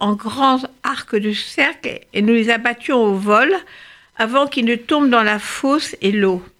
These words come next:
Il faut en finir avec ces brutes qui ont jeté l'Europe dans la guerre. La justification de cet homme qui n'est pas plus fou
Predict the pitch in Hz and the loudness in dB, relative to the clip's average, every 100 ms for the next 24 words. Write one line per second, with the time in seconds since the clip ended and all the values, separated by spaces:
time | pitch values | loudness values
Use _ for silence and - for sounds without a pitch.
0 | _ _ _ _ 226 202 254 247 - 302 | _ _ _ _ -6 -2 0 0 0 2
1 | 311 277 240 233 226 - 208 220 277 330 | 2 2 0 -2 -2 -4 -2 0 0 0
2 | - 233 220 214 233 240 226 226 220 254 | -2 -2 0 0 -2 -2 0 0 0 -2
3 | 254 - 190 208 202 196 185 170 160 190 | -2 -8 -4 -2 -2 -2 -2 0 -2 -6
4 | - _ _ _ _ _ _ _ - 208 | -12 _ _ _ _ _ _ _ -8 -6
5 | 196 262 - - 262 233 220 - 226 202 | -6 -8 -12 -16 -10 -8 -8 -10 -10 -12
6 | - 185 - 196 208 - 190 185 180 196 | -14 -14 -10 -10 -10 -12 -8 -8 -8 -12
7 | - 202 - | -14 -20 -20